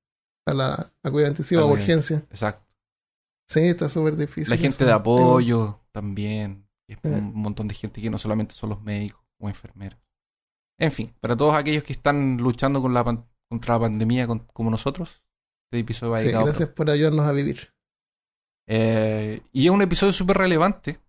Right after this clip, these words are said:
Speaker 2: porque la vida de este personaje vamos a ver que tiene algunas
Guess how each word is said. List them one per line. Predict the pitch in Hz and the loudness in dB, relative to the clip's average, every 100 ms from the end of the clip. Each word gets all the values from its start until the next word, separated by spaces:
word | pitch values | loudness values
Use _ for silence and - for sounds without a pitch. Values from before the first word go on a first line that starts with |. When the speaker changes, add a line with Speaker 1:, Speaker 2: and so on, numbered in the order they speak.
| _ - | _ -10
Speaker 2:
porque | 120 113 120 | -8 -2 2
la | 113 | 4
vida | 127 147 147 | 4 4 4
de | |
este | 143 - 143 | 2 -2 -2
personaje | 135 - 123 131 156 | -2 -2 -2 -2 0
vamos | 139 143 131 | 0 0 2
a | |
ver | 123 135 - - | 2 0 -4 -6
que | 143 135 123 113 107 _ _ _ _ _ _ _ _ _ _ _ - | 0 2 4 2 0 _ _ _ _ _ _ _ _ _ _ _ -4
tiene | 135 139 143 143 139 139 135 131 131 | 0 2 2 2 2 4 4 2 0
algunas | 107 123 113 131 139 139 - - - - | 0 -2 -2 0 2 0 -4 -10 -10 -14